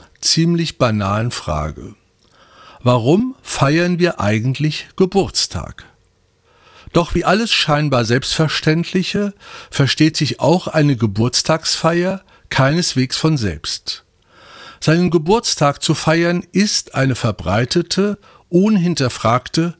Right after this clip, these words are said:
Konvention. So feiern viele diesen Tag eher gewohnheitsmäßig, andere wiederum der Geschenke halber und Dritte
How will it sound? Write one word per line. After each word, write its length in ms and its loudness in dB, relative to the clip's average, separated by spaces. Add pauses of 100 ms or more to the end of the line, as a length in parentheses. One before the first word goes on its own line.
(120)
Konvention. 840 0 (1040)
So 220 4
feiern 420 0
viele 460 2
diesen 360 0
Tag 520 -2 (180)
eher 260 2
gewohnheitsmäßig, 1300 -2 (600)
andere 540 4
wiederum 640 2 (480)
der 100 2
Geschenke 580 0
halber 460 -6 (640)
und 300 0
Dritte 420 0